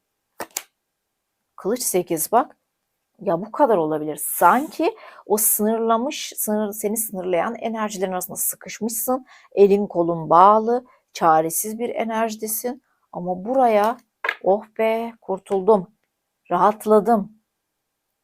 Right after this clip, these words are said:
diyeceğim bir enerji gelecek önümüzdeki günlerde. Büyük bir rahatlama gelecek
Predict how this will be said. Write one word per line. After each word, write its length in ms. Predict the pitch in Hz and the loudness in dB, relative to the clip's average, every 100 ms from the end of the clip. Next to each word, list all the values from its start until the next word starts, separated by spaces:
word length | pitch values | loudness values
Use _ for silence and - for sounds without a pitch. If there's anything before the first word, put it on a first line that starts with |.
| _ _ _ _ _ _ _ _ _ _ _ _ _ | _ _ _ _ _ _ _ _ _ _ _ _ _
diyeceğim 460 | 180 220 202 269 285 | -4 -2 2 2 4
bir 80 | 262 | 8
enerji 440 | 208 208 202 208 | 8 8 4 2
gelecek 300 | 190 151 151 | -2 -4 -8
önümüzdeki 500 | 143 147 143 - - | -12 -14 -16 -18 -18
günlerde. 500 | 165 165 60 - _ _ _ | -20 -16 -16 -16 _ _ _
Büyük 280 | 180 247 233 | -8 -8 -2
bir 40 | |
rahatlama 480 | 196 180 - 156 147 | 0 0 -6 -10 -10
gelecek 580 | 156 - - - _ | -10 -12 -16 -20 _